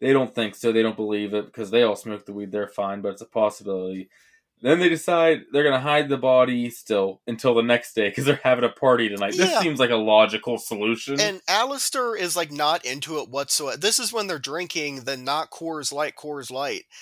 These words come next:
Speaker 2: And, um, all they have to do to convince Alistair to do it is, like, "There m-,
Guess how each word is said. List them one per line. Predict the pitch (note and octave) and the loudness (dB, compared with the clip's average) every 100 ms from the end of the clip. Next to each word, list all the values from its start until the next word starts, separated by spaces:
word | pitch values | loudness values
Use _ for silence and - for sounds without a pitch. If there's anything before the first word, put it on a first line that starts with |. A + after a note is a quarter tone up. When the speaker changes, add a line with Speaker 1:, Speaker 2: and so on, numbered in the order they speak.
| - - - | -20 -14 -6
Speaker 2:
And, | F3+ E3+ E3 D#3 D3+ _ | -4 -2 -4 -8 -14 _
um, | D3+ D3 A#2+ A2 G2 _ _ _ _ - | -4 -2 -2 -4 -16 _ _ _ _ -4
all | G3 A#3+ | -2 2
they | B3+ | 2
have | A#3 A#3 | 4 2
to | - | 0
do | G3 G3 G#3 | -8 -6 -6
to | G3 | -8
convince | E3+ D3+ D#3+ D3+ | -8 -6 -6 -2
Alistair | D#3 D3+ E3+ - F3 | 0 0 -2 -6 -8
to | C#3+ | -10
do | C3+ D3 D#3 | -10 -10 -8
it | |
is, | C3 C#3 | -6 -6
like, | A#2 - - _ | -6 -8 -20 _
"There | F#3 F3+ | -4 -2
m-, | D3 | -4